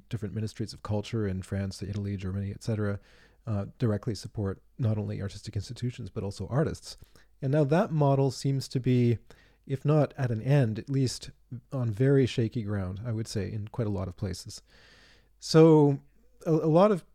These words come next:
people, including myself, would prophesy that the next model is going to be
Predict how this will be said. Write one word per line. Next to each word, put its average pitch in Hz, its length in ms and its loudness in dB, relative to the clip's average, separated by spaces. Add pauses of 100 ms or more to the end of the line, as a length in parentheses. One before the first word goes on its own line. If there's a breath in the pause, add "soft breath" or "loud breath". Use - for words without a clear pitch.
(120)
people, 123 460 0
including 123 320 -4
myself, 117 560 -2
would 117 320 -2 (180)
prophesy 117 680 -2 (180)
that 117 420 -2 (540)
the 110 120 -6
next 131 380 0
model 107 380 -2
is 117 140 -8
going 113 220 -4
to 110 60 -8
be 110 300 -4